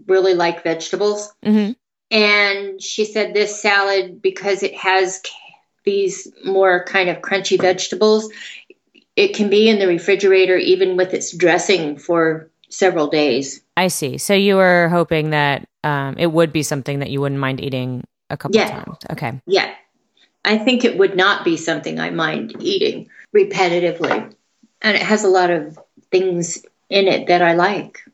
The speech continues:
Speaker 2: Yeah. You know, the first thing that jumped to mind, um,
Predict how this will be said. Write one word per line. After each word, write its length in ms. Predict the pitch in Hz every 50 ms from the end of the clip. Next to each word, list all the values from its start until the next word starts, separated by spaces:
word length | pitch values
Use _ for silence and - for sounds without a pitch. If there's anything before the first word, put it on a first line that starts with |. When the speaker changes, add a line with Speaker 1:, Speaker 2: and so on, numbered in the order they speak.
| _ _ _ -
Speaker 2:
Yeah. 380 | 175 175 165 160 156 156 156 - _ _ _ _ - - - - - - - - - -
You 80 | - 277
know, 100 | 302 311
the 120 | 277 339
first 320 | 330 - 381 403 381 - -
thing 200 | 381 392 359 330
that 120 | 320 269 214
jumped 300 | - 254 254 254 240 -
to 60 | 247
mind, 560 | 233 220 220 220 220 220 214 208 208 196 233
um, 640 | - - 202 185 180 175 175 170 165 165 170 165